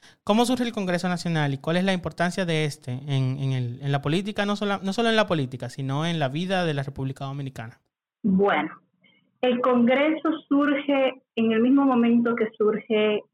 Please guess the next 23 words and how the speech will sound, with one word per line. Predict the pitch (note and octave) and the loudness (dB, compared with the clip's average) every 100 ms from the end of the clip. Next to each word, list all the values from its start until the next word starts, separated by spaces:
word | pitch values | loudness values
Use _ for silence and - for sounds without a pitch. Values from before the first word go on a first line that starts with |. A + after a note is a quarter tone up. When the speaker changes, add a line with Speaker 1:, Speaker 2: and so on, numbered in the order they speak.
| - | -2
Speaker 2:
eh, | G3+ F#3+ F3+ E3+ G3+ | 0 2 0 -2 -2
nuestra | G#3 G#3 C4 C#4 | -2 -2 -4 -2
república, | F#3+ - G3 E3+ - - _ _ _ _ - | 0 0 0 0 -4 -20 _ _ _ _ -4
la | G#3 | -2
República | F#3+ F#3+ G3+ G#3+ | -2 0 0 0
Dominicana. | G#3 G3+ F#3+ G#3 G#3 E3+ - - _ _ _ | 2 2 0 0 0 0 -6 -12 _ _ _
Surge | G#3 F#3+ A3+ | -2 2 2
a | A3+ | 2
partir | G#3+ F#3+ G3 G3+ G#3 G3+ | 0 -2 0 2 4 2
de, | G3+ F#3+ F3+ F3+ F3+ - _ - | 2 2 2 0 -6 -12 _ -4
de | F#3+ F#3+ F#3 F#3 F#3 - _ _ _ _ | 0 4 4 4 2 -2 _ _ _ _
nuestra | A3 A#3+ A#3+ B3 A#3 | 0 2 2 2 2
Constitución, | G#3+ - A3+ G#3+ G#3 - C4+ G3+ A3 A3 - F#3+ | 2 2 0 0 0 0 0 2 0 -2 -6 -4
el | F3+ F3+ E3+ F#3 - | -2 -2 -4 -8 -4
seis | G3 F#3+ | -2 0
de | G#3 | 2
noviembre | G3+ G3+ G3+ G3+ G3+ | 4 4 4 4 4
de | F#3+ | 4
mil | F#3 | 2
ochocientos | G3+ G3+ G3+ F#3+ F#3+ - | 2 0 0 0 -2 -2
cuarenta | F#3+ F3+ F3+ | -2 0 -2
y | F3 | 0
cuatro, | B3 B3 B3+ | 2 2 0